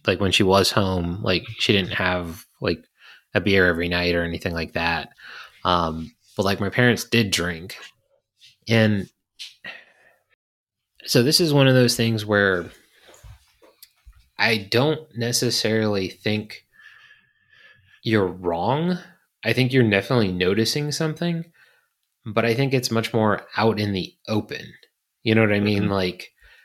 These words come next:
Speaker 1: I think what people are, I think there's kind of this weird middle ground now with, like, the millennials,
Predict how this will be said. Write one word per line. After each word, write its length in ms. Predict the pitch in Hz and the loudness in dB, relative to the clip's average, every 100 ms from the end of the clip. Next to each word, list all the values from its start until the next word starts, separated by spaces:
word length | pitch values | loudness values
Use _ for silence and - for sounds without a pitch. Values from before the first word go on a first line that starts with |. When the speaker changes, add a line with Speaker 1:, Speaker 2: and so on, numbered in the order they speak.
| - | -6
Speaker 1:
I 80 | 110 | 0
think 220 | 135 131 | 0 2
what 180 | 127 120 | 0 0
people 340 | 120 117 110 | -2 2 2
are, 220 | 104 95 82 - - - | 2 0 -6 -20 -12 -4
I 60 | |
think 220 | 123 143 139 | 0 0 2
there's 260 | 120 107 | 4 2
kind 220 | - 113 | 0 0
of 80 | 117 | 2
this 160 | 107 107 | 2 0
weird 320 | 98 104 110 | 0 2 2
middle 240 | 104 104 92 | 2 2 0
ground 600 | 90 95 98 107 104 - | -2 -4 -4 -4 -6 -4
now 380 | 107 101 101 104 | -2 -2 0 0
with, 340 | 92 98 - | 0 -2 -2
like, 240 | 92 87 | -4 -2
the 60 | 110 | 0
millennials, 760 | 95 85 92 120 156 165 - | 2 2 4 4 6 4 0